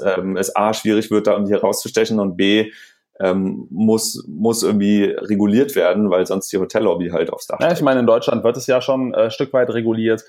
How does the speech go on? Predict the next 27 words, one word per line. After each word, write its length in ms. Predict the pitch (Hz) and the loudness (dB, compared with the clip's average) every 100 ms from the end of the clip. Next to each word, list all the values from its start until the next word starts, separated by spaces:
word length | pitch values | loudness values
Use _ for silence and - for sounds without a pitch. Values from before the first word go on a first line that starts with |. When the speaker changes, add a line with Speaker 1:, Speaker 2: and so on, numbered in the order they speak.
| - - _ | -20 -20 _
Speaker 2:
Ich 100 | - | -2
denke 240 | 131 139 | 0 2
allerdings, 480 | 113 110 113 110 - | 2 2 0 -4 -4
ähm, 380 | 104 101 101 98 _ _ - | -2 -2 -4 -10 _ _ -2
nicht, 300 | 120 156 - | 0 0 0
dass 140 | 110 | -2
es 180 | 110 - | -4 -10
irgendwann 600 | - 123 123 107 107 104 | -6 -2 -2 0 0 -4
völlig 640 | - - 127 123 120 - - | -8 -2 2 2 -2 -10 -8
überlastet 720 | 123 104 98 110 - - 135 | 0 2 2 0 -2 -4 -2
sein 240 | 127 123 | -2 2
wird, 140 | 123 120 | 2 0
dass 100 | 107 | -2
man 120 | 104 | 0
sagt, 180 | 107 107 | 2 0
okay, 220 | 95 104 | -2 -6
ich 100 | 98 | -6
kann 160 | - 110 | -4 -6
jetzt 140 | 104 | -4
nicht 120 | 113 | -6
mehr 120 | 110 | -2
aus 200 | 87 101 | 0 0
der, 280 | - 98 95 - _ - | 0 0 -2 -6 _ -8
aus 140 | 101 | -4
der 100 | 107 | -2
Konkurrenz 480 | - 107 101 104 104 | -4 -6 -2 -2 -2
hervorstechen. 760 | 95 - 104 120 120 117 120 | -6 0 0 2 -2 -2 -6